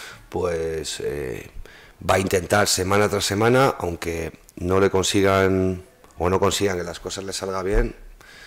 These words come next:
saben que tienen potencial y esto lo saben ellos, lo sabe su entrenador. Y entonces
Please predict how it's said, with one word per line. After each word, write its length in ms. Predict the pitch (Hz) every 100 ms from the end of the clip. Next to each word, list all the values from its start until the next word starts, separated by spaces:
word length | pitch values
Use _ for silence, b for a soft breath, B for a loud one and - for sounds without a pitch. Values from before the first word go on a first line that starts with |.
| B B -
saben 340 | - 90 98
que 80 | 95
tienen 240 | 90 85
potencial 540 | 78 76 69 - 87 73
y 120 | -
esto 480 | - - 85 82 82
lo 100 | 73
saben 320 | - 87 85
ellos, 340 | 87 92 98 92
lo 80 | 80
sabe 220 | 87 87
su 140 | 85
entrenador. 640 | 80 78 78 95 98 - - B B B B B
Y 100 | -
entonces 420 | 80 80 78 -